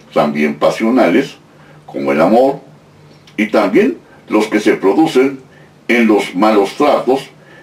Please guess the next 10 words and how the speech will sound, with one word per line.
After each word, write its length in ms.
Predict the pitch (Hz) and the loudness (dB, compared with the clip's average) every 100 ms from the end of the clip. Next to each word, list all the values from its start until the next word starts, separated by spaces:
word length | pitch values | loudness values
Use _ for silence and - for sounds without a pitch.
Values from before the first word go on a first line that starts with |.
| - | -14
y 100 | 95 | -2
en 80 | 101 | 0
las 160 | 92 - | 2 0
situaciones 680 | 78 - - - 95 87 | -4 -4 -2 0 0 0
de 120 | 85 - | 0 -2
peligro. 580 | - - 214 220 - - - - - - - - _ - - - | 0 0 2 0 0 -4 -20 -20 -20 -20 -20 -20 _ -20 -20 -4
Eh, 680 | 82 82 80 78 78 73 - - - - - | 2 2 4 2 2 0 -6 -18 -20 -20 -18
dado 360 | - 120 123 113 | -2 0 2 0
que 140 | 113 | 0
ciertamente 880 | 107 113 107 104 95 110 110 110 107 | 0 2 0 2 2 2 0 0 0